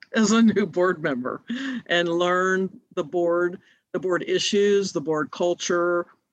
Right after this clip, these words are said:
um, and, and get smart. Read all the materials that you're sent. Stay current on your industry and future trends. They expect you to know everything. Like, you're from healthcare and you do, like, I come from the medical practice physician enterprise world.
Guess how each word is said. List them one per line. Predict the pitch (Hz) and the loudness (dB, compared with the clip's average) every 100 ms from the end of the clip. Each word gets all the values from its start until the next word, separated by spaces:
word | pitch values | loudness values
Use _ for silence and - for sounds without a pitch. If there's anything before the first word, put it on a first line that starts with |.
| _ _ - | _ _ -6
um, | 147 143 143 139 - | -2 0 -2 -2 -2
and, | 170 165 165 - - | 0 2 0 -6 -4
and | 160 160 - _ - _ _ _ | -4 -4 -10 _ -20 _ _ _
get | 185 175 - | 0 0 0
smart. | - 170 147 110 - - _ _ | -4 -4 -4 -6 -10 -18 _ _
Read | 160 185 190 196 | -2 2 2 2
all | 175 | 0
the | 175 | 0
materials | 180 165 180 170 165 160 | -2 -2 0 0 0 -2
that | - - | -6 -6
you're | 151 | -6
sent. | - 160 139 120 - - - | -4 -2 -4 -6 -14 -20 -12
Stay | - 202 196 | -2 0 0
current | - - 220 214 - | -2 -4 -2 -2 -2
on | 165 | -4
your | 160 - | -4 -2
industry | 175 170 160 - 156 147 139 139 | -2 -2 -4 -4 -4 -2 -2 -4
and | 151 147 | -6 -6
future | 170 156 - 143 | -6 -4 -6 -8
trends. | - 143 123 - - - - _ _ _ | -6 -6 -6 -10 -14 -14 -16 _ _ _
They | - 175 | 0 0
expect | 170 - - 170 - 190 | 2 -2 0 -2 -2 0
you | 180 | 0
to | 160 | 0
know | 143 151 151 - | -2 -2 -2 -4
everything. | 185 180 180 143 131 117 165 233 _ _ _ | -4 -2 -4 -4 -8 -10 -12 -18 _ _ _
Like, | - 156 - | -6 -6 -8
you're | 156 160 | -8 -8
from | - 156 | -6 -8
healthcare | 156 170 170 185 165 160 160 | -2 -2 -2 -2 0 0 -2
and | 151 | -4
you | 147 | -4
do, | 147 | -4
like, | - 165 | -4 -2
I | 170 175 | 0 0
come | 190 170 | -2 -4
from | 175 165 | -4 -4
the | 160 | -4
medical | 160 156 160 | -2 -2 -6
practice | 143 170 156 165 143 | -4 -2 -2 -6 -10
physician | 147 147 151 151 | -8 -8 -8 -8
enterprise | - 165 - 151 139 | -6 -6 -4 -4 -4
world. | 143 139 135 | -8 -4 -4